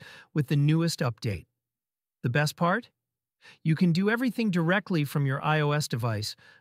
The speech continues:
whether it's an iPhone or iPad, and it works flawlessly on Android as well. Plus, it's fully compatible with the latest Roblox update. As you can see here on my iPhone,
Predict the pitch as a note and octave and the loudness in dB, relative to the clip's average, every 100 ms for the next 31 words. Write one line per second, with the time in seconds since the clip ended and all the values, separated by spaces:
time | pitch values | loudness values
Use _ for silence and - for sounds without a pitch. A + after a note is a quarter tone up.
0 | - D#3+ D#3 C#3 D3+ D3+ E3 D#3+ F3+ E3+ | -2 2 2 0 0 0 0 0 0 0
1 | C#3+ B2 G#2+ A2+ F#2+ G2 _ - _ - | 0 -2 -4 -6 -6 -12 _ -20 _ 0
2 | E3+ G#3+ A3 - - A3 A3 A3 D#3+ - | 0 2 -2 -4 -6 -2 0 0 -2 -2
3 | C3 A#2+ D3 E3 D3 D#3+ E3+ E3+ C#3+ B2 | -2 -2 -4 -2 -2 0 0 0 0 0
4 | A2 A2 D3+ B2+ F#2 _ _ _ _ _ | -2 -2 0 -2 -4 _ _ _ _ _
5 | _ - A3+ - D3 - A#3 C4 A3 E3 | _ -2 -2 0 -4 -4 -2 0 0 -2
6 | E3 F3 D#3+ A#2+ G#2 - - - D3+ D#3+ | 0 0 0 -2 -6 -10 -14 -4 -2 0
7 | C#3+ D#3+ E3+ D#3+ D3+ D#3 C#3+ C3 A#2 - | 2 2 2 0 2 2 0 -2 -2 -4
8 | B2+ - G2 - _ _ _ _ _ _ | -4 -4 -6 -8 _ _ _ _ _ _
9 | _ - D3 D3 D3+ C#3+ G#3 F#3 F#3 D#3+ | _ -6 -4 -2 -2 -2 0 0 2 0
10 | D3+ D3+ F3 E3+ D3 B2 | 0 0 0 0 -2 -2